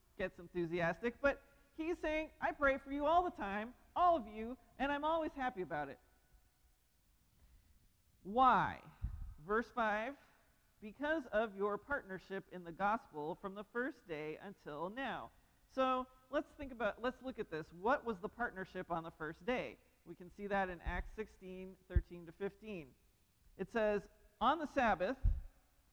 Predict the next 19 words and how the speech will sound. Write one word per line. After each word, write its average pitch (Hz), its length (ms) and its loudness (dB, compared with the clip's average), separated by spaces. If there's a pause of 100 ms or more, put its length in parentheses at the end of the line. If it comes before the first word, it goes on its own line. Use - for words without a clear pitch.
(280)
Luke 226 340 -2 (120)
wrote 208 240 -4
the 202 60 -10
book 185 220 -8
of 190 100 -10
Acts, 180 360 -2
and, 160 100 -6
it, 160 100 -10 (320)
and 170 180 -6 (300)
he 233 200 -6
is 214 140 0
telling 185 280 -4
this 165 180 -12
story. 156 340 -6 (480)
Um, 180 240 -2
interestingly, 214 840 -10
the 185 160 -8
Sabbath 214 460 -2 (1040)
was, 185 500 6